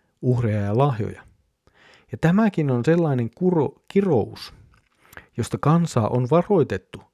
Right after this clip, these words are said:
jo aikaisemmin Mooseksen laissa yhtenä asiana, joka tulee tapahtumaan, jos kansa hylkää Jumalan liiton. Eli jälleen kerran olemme tekemisissä sen asian kanssa, että kun kansa rikkoo Jumalan liiton,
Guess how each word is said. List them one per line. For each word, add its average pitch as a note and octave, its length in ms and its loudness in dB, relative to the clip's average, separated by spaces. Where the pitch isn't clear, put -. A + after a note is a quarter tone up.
jo A#2+ 120 -2
aikaisemmin D3 600 2
Mooseksen B2+ 600 0
laissa A#2 300 -2
yhtenä D3 480 2
asiana, G#2+ 480 -4
joka A#2+ 200 -2
tulee F3+ 360 2
tapahtumaan, A2 880 -6
jos C#3+ 340 0
kansa A2 280 -2
hylkää G2 460 -2
Jumalan G2 500 -4
liiton. G#2 380 -8
Eli C3 240 2
jälleen F#3+ 400 2
kerran D#3+ 320 2
olemme C#3 320 0
tekemisissä B2+ 680 -4
sen F#3 260 -2
asian D3+ 360 0
kanssa, D3+ 440 -4
että - 300 -10
kun G#2+ 120 -8
kansa F#3 400 2
rikkoo C#3 520 -2
Jumalan C#3 580 -2
liiton, C3 480 -4